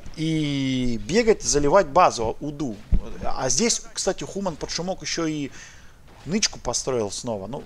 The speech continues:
бывшая нычка, точнее, бывший мейн,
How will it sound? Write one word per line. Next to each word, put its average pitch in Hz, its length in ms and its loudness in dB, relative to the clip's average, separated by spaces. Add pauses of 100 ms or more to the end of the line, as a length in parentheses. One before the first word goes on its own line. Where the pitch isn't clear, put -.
(100)
бывшая 127 480 0
нычка, 123 460 -4 (360)
точнее, - 240 -4
бывший 135 380 -4
мейн, 170 340 -4